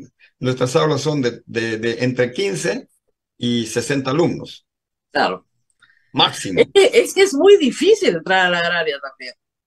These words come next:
Speaker 2: Muy difícil,
Speaker 1: El
Speaker 2: además.
Speaker 1: examen de admisión es muy riguroso. Nos
Speaker 2: Muy
Speaker 1: gustaría,
Speaker 2: difícil.
Speaker 1: mm, mm, yo creo que, Rosa María, la dificultad se hace en el examen, sobre todo porque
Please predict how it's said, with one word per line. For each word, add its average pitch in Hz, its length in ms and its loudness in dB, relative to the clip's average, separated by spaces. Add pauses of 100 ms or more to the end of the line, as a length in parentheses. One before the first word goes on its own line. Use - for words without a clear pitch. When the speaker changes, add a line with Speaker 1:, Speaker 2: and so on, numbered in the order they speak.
(200)
Speaker 2:
Muy 330 340 0
difícil, 160 520 -6
Speaker 1:
El 143 60 2
Speaker 2:
además. 147 260 0
Speaker 1:
examen 180 240 -2
de 160 60 -2
admisión 160 420 0
es 160 80 2
muy 170 220 2
riguroso. 156 840 0
Nos 135 240 0
Speaker 2:
Muy 139 120 2
Speaker 1:
gustaría, 247 320 4
Speaker 2:
difícil. 160 160 -2 (840)
Speaker 1:
mm, 123 280 -4
mm, 127 460 -2
yo 180 200 0
creo 214 300 0
que, 190 420 -2
Rosa 147 300 -4
María, 165 300 0
la 143 120 0
dificultad 135 720 -2
se - 280 0
hace 143 240 -2
en 123 80 -2
el 110 120 -4
examen, 120 580 -4 (380)
sobre 120 360 -2
todo 147 360 0
porque 135 600 -2